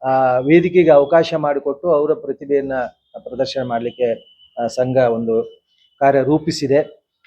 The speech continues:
ಆ ಹಿನ್ನೆಲೆ ಒಳಗ ಇವತ್ತು, ಆ, ಇಷ್ಟು ಇಡೀ ತಿಂಗಳ ಕಾರ್ಯಕ್ರಮವನ್ನ ನಿಮ್ ಮುಂದ ಇಟ್ಟಿದೀವಿ. ಆ, ಬಹುತೇಕ ತಮಗೆಲ್ಲ ಗೊತ್ತಿದೆ, ಒಂದು ಇಲಾಖೆ ಆಗಿರ್ಬೋದು ಅಥವಾ ಒಂದು ಸರ್ಕಾರ ಆಗಿರ್ಬೋದು,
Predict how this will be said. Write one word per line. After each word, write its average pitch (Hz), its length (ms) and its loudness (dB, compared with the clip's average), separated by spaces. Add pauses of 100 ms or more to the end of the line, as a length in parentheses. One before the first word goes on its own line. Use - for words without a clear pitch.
ಆ 147 80 4
ಹಿನ್ನೆಲೆ 151 360 2
ಒಳಗ 143 180 2
ಇವತ್ತು, 139 840 0
ಆ, 120 80 -6 (760)
ಇಷ್ಟು 165 320 2
ಇಡೀ 185 220 4
ತಿಂಗಳ 170 300 4
ಕಾರ್ಯಕ್ರಮವನ್ನ 139 600 -2
ನಿಮ್ 131 200 -6
ಮುಂದ 135 180 -10 (420)
ಇಟ್ಟಿದೀವಿ. 131 520 0 (640)
ಆ, 120 320 0
ಬಹುತೇಕ 147 640 2
ತಮಗೆಲ್ಲ 151 480 2
ಗೊತ್ತಿದೆ, 147 720 -2 (200)
ಒಂದು 143 380 -2
ಇಲಾಖೆ 143 540 2
ಆಗಿರ್ಬೋದು 156 840 2
ಅಥವಾ 160 200 0
ಒಂದು 151 180 0
ಸರ್ಕಾರ 156 500 2
ಆಗಿರ್ಬೋದು, 107 540 -6